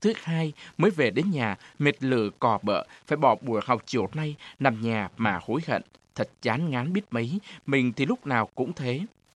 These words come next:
Không hiểu ai, hình như Stefan Fedorov đã nói, nghệ thuật là sự đối lập giữa tiến bộ và lạc hậu, giữa đen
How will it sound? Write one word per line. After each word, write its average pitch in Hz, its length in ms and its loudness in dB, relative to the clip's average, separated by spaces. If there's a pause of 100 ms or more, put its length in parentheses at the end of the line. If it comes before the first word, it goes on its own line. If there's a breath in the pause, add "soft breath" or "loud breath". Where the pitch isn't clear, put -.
(360)
Không 165 180 0
hiểu 120 420 -2 (160)
ai, 139 280 -4 (280 loud breath)
hình 139 160 2
như 170 100 2
Stefan 160 640 0 (340 loud breath)
Fedorov 156 480 2 (240 loud breath)
đã 139 140 2
nói, 139 340 -2 (280 soft breath)
nghệ 156 120 4
thuật 151 220 -2
là 147 80 0
sự - 220 -4
đối 175 220 0
lập 151 220 0
giữa 147 220 -2
tiến 208 260 0
bộ 135 140 0
và 113 120 0
lạc 104 200 0
hậu, 101 260 -2 (200 loud breath)
giữa 202 140 2
đen 220 340 0